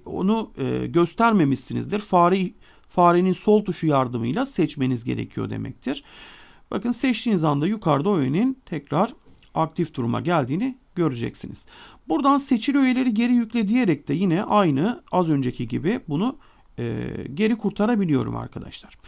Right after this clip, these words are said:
Veya burada birden çok dosya klasörünüz olabilir. İşte on adet olduğunu düşünelim. Tüm öğeleri geri yükle dediğinizde kaç tane öğe varsa geri yüklenecektir arkadaşlar. Evet, e, biz burada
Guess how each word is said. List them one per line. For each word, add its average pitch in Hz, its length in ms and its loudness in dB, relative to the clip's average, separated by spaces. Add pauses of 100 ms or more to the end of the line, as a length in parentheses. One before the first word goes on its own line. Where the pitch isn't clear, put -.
(340)
Veya 302 380 4
burada 262 260 2
birden 220 340 2
çok - 260 -4
dosya 185 320 0
klasörünüz 131 540 -2
olabilir. 113 400 -2
İşte - 180 -8
on 190 180 0
adet 113 300 -4
olduğunu 110 360 -6
düşünelim. 123 520 -4 (440)
Tüm 302 280 2
öğeleri 175 420 4
geri 196 200 2
yükle 131 340 0
dediğinizde 127 680 -2 (280)
kaç - 280 0
tane 165 320 4
öğe 127 280 0
varsa 120 500 -2 (400)
geri 156 360 2
yüklenecektir 143 680 -4
arkadaşlar. - 680 -14 (680)
Evet, 269 360 -2 (100)
e, 151 280 -2 (120)
biz 269 200 -2
burada 220 360 2